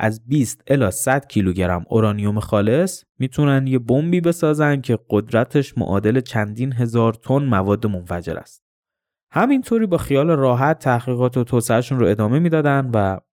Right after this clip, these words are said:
فکر می‌کردن که دیگه آلمان بیخیال این بمب شده،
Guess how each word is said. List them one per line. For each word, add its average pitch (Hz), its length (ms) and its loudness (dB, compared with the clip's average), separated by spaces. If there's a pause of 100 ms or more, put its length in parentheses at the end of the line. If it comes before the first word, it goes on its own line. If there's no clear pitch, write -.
(140)
فکر 143 160 0
می‌کردن 139 420 0
که 131 200 -2
دیگه 123 220 -2
آلمان 120 320 0
بیخیال 120 540 0
این 92 180 -2
بمب 87 180 -4
شده، - 340 -8